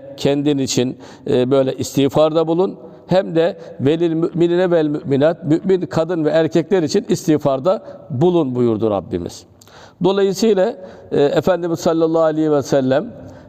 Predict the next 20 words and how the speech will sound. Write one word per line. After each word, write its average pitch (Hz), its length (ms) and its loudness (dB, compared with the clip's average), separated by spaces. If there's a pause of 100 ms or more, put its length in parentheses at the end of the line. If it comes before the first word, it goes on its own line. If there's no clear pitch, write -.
e, 143 280 2
bütün 160 260 0
müminlere, 135 600 0
kadın 156 340 -2
olsun, 131 320 0
erkek 147 380 0
olsun, 156 360 0 (320)
istiğfarda 151 1000 0 (120)
bulunmuştur. 147 960 0 (280)
E, 135 260 0
ve 165 160 2
bizler 147 420 2
de 156 60 2
Efendimiz 135 500 -2
sallallahu 143 420 0
aleyhi 127 300 0
ve 117 100 0
sellemin 113 480 -2 (240)
böyle 123 400 0
duasını 139 640 0